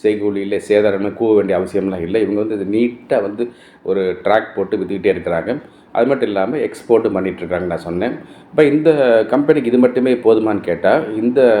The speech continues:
கம்பெனியோட கியூ த்ரீ ரிசல்ட்ஸ் பார்க்கும்போது, so இவங்களுடைய ப்ராஃபிட் வந்து நூத்தி இருபது சதவீதமாக உயர்ந்திருக்கு. So அது வந்து ஒரு அமேசிங் தான். கோல்டு பிரைஸ் ஏறினாலும் இது ஏறினாலும்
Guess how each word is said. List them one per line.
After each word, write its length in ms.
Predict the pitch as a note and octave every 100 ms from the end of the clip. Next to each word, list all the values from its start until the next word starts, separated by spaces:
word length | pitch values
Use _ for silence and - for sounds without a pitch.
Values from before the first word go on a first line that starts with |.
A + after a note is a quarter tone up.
| G2 F#2+ F2+
கம்பெனியோட 760 | A2 B2+ D3 C#3+ B2+ A2+ C3+ B2
கியூ 240 | - C#3+ E3
த்ரீ 320 | D#3+ D3+ A#2+ G2
ரிசல்ட்ஸ் 320 | A2+ G2+ -
பார்க்கும்போது, 680 | - F2+ F#2 E2+ E2+ F2 C#3 - - - -
so 180 | - A2
இவங்களுடைய 840 | C#3+ F3 D#3+ C#3+ A#2 G#2+ F#2+ F2 D#2 D#2 C#2+ - _ - - - - -
ப்ராஃபிட் 420 | G#2+ D3 E3 E3 B2+
வந்து 420 | G#2+ F#2+ C#3 E2 - -
நூத்தி 320 | G2+ C#3+ F3+ F3
இருபது 380 | D#3+ C#3 A#2+ G#2
சதவீதமாக 640 | G#2+ A#2 A#2+ G#2 F#2 F#2+ D3+
உயர்ந்திருக்கு. 640 | G2 G#2+ G#2+ G2 F2 E2+ - -
So 180 | - A#2
அது 140 | B2
வந்து 320 | D3 D3+ D#3
ஒரு 140 | A#2+ G2
அமேசிங் 460 | E2 G#2+ A2+ G#2+
தான். 140 | F#2 D#2+
கோல்டு 240 | G2+ A#2+
பிரைஸ் 280 | A#2+ A2+ A2
ஏறினாலும் 400 | G#2+ A2 B2 A#2+
இது 40 | G#2+
ஏறினாலும் 520 | A2 A2 G2 G#2